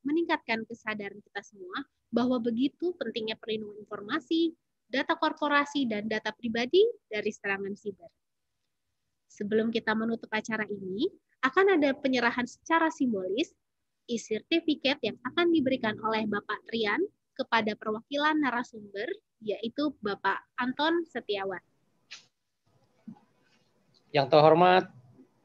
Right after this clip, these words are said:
Speaker 2: Pak Anton Setiawan, kami atas nama manajemen Suku Vindo,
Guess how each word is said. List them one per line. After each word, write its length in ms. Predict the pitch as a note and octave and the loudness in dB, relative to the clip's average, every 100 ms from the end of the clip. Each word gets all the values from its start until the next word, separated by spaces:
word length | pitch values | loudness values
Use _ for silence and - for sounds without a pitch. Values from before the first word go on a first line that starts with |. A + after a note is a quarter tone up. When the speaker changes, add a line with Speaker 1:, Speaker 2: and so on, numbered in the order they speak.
| _ _ _ _ _ _ _ | _ _ _ _ _ _ _
Speaker 2:
Pak 180 | C#3 C3 | 6 8
Anton 460 | C#3+ D3+ D3 C#3+ | 6 6 4 4
Setiawan, 720 | D3 B2 C#3+ C3 C3 D3+ G3 A3 _ _ _ _ _ _ _ _ | -2 4 6 8 6 4 2 -4 _ _ _ _ _ _ _ _
kami 640 | B2+ B2+ D3+ D#3+ E3 E3 D#3+ | 0 4 6 8 8 6 4
atas 380 | C#3 C#3 C3 C3+ | 0 0 -2 -2
nama 640 | B2+ B2 B2+ C3 C3 C3 | 0 2 6 6 6 6
manajemen 960 | C3 C3 B2 C3 B2+ B2+ B2+ B2+ B2+ B2+ | 2 0 0 0 2 2 2 0 -2 -4
Suku 480 | - - C3 C#3 A#2 | -8 -8 -4 -4 -2
Vindo, 720 | B2+ B2 C3 C#3 D#3+ F3 | 0 2 4 6 6 4